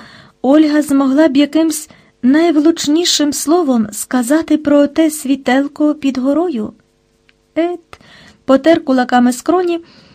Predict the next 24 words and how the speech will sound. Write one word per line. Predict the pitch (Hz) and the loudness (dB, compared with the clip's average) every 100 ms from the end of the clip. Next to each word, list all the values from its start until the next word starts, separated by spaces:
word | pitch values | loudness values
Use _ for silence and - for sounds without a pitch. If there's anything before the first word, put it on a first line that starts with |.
| _ - | _ -4
аби | 269 302 | 0 2
не | 339 330 | 2 4
вдарити | 302 370 349 339 | 4 2 2 0
себе | 320 302 311 | 0 2 2
ними | 294 330 320 311 | 4 2 0 -2
по | - 269 | -4 -2
голові. | 277 285 277 226 208 - _ _ _ _ | 0 0 0 -2 -4 -10 _ _ _ _
Що | - - - 415 | -10 -10 -6 -4
мені | 403 349 349 | -4 -4 -2
тепер | 311 330 330 | -2 0 2
робити? | 311 277 330 214 208 - _ _ _ _ - | 2 0 -2 -6 -12 -14 _ _ _ _ -8
А, | 285 302 - | -6 -6 -10
чорт | - 392 415 - | -8 -6 -6 -8
побери, | - 247 247 277 330 - - - | -4 -2 0 0 -2 -6 -20 -20
сплюнув | - - - 269 320 320 - | -18 -8 0 2 4 2 0
у | 269 | 0
воду. | 311 339 233 208 - _ _ _ | 2 2 0 -4 -8 _ _ _
Обивателі | - 269 262 262 320 339 247 220 220 _ | 2 4 4 4 2 0 0 -2 -4 _
перевішають | 269 277 277 311 349 311 311 302 | 2 4 4 2 2 4 2 2
на | 269 | 2
мене | 277 339 320 | 2 2 0
всіх | 302 - 320 349 | -2 -2 0 2
здохлих | 294 240 285 339 302 302 | 0 0 0 0 -2 -4
собак | - 254 269 330 - | -2 0 0 -4 -8